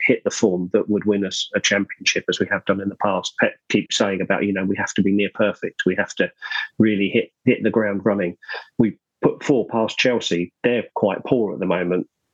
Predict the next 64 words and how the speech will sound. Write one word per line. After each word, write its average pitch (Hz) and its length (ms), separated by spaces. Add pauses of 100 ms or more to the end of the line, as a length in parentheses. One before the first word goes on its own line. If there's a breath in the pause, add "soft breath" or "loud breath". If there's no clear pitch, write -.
(260)
you 107 80
know, 92 140
so 98 280
really 104 540
you, 104 160
you 98 200
have 107 140
to 104 120
argue 104 340
that's 104 240
probably 101 240
the 110 220
only 110 240
one 107 240
bright 107 360
spot - 360 (300)
in 101 280 (240)
the 110 40
last 98 360
month 104 260
or 87 100
so. 95 320
But 107 180
in 107 180
that 117 260
game, 101 300
we 107 120
actually - 260
rotated 101 540
the - 60
squad 107 300
a - 20
little 98 200
bit, 107 260
and 107 160
I - 40
think 107 220
we 107 80
saw 123 160
the 117 80
benefit 143 320 (160)
of - 60
it. - 140 (500 loud breath)
Maybe 113 300
it - 60
is 139 220
time 87 280
for 95 100
De 92 100
Bruyne 98 340
to - 100
have 95 140
a 90 40
bit 87 160
of 87 100
a 92 60
rest. 95 280
Maybe 107 280
it's - 120
time 107 280
for 92 100
Bernardo 95 500
to - 140
put - 260